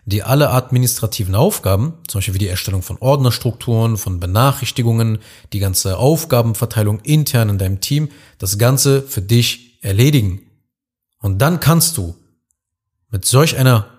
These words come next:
hochstandardisierten Dienstleistung, die an den richtigen Stellen Individualität erlaubt, sogar noch mehr dafür verlangen. Du kannst deine Preise sogar erhöhen,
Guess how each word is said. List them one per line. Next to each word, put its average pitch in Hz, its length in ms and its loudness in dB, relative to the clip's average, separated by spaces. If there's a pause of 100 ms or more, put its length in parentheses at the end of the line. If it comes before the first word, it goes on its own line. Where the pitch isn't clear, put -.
(160)
hochstandardisierten 117 1400 -2
Dienstleistung, 107 600 -2
die 98 100 -2
an 92 60 0
den 92 140 -2
richtigen 143 540 0
Stellen 113 420 -2 (100)
Individualität 113 1300 -2 (160)
erlaubt, 101 640 0 (1000)
sogar 95 260 -4
noch 107 580 0 (260)
mehr 117 500 2 (440)
dafür 95 240 -4
verlangen. 92 320 -4 (220)
Du - 100 -10
kannst - 500 -2
deine 117 240 4
Preise 117 400 2
sogar 95 280 -2
erhöhen, 104 380 -2